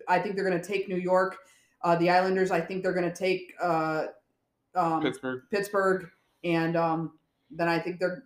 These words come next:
Speaker 1: I think they're gonna take the last one too.
Speaker 2: I will go three and one, but I'm gonna say they lose to Pittsburgh.
Speaker 1: Okay, so I'm thinking they're gonna lose to Tampa Bay.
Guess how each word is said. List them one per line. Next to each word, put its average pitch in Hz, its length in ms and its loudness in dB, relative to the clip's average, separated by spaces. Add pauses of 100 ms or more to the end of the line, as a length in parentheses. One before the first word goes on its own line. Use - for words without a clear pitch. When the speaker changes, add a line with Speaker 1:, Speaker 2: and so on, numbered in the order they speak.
Speaker 1:
I 165 60 2
think 165 160 -2
they're 165 100 0
gonna 156 140 0
take 151 160 -4
the 156 60 -4
last 151 320 -2
one 143 140 -6
too. 135 200 -10 (120)
Speaker 2:
I 131 180 4
will 147 260 8
go 143 300 6 (120)
three 135 300 0
and 131 140 -2
one, 147 360 0 (120)
but 127 120 0
I'm 127 140 -2
gonna 123 180 -4
say 123 200 0
they 123 120 2
lose 123 300 0
to 123 80 -12
Pittsburgh. - 500 -10 (800)
Speaker 1:
Okay, 196 400 0 (840)
so 202 160 2
I'm 196 140 4
thinking 226 160 2
they're 196 80 0
gonna 196 180 2
lose 180 120 0
to - 100 -8
Tampa 170 240 -4
Bay. 131 220 -8